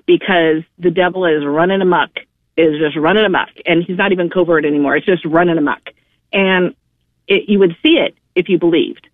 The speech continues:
if you don't believe, it's probably, you know, invisible to you, 'cause that's how he works.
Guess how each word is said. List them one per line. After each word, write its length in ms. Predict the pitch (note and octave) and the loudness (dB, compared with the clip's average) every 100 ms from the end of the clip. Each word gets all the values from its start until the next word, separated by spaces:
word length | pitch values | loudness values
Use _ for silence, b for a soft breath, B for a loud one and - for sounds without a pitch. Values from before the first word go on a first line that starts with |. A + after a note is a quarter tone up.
| _ _ _ _ _ | _ _ _ _ _
if 100 | E3+ | -2
you 60 | E3+ | 2
don't 180 | F#3+ A#3 | 0 2
believe, 400 | A3 G#3+ G3 G3 | 2 2 2 -2
it's 140 | - - | -8 -6
probably, 680 | F#3 F3 E3+ F3 D#3+ D3+ - | -4 -2 0 0 2 0 -2
you 100 | F3 | -2
know, 120 | D#3+ | 0
invisible 540 | D#3 F3 D#3 C#3+ A#2 A2 | 2 2 0 -2 -8 -8
to 120 | - | -6
you, 220 | C#2 A#1 _ _ _ - | -6 -8 _ _ _ -2
'cause 100 | D3 | -2
that's 180 | D3+ - | -2 -2
how 140 | D#3 | -2
he 80 | C#3+ | 0
works. 320 | - - _ | -2 -8 _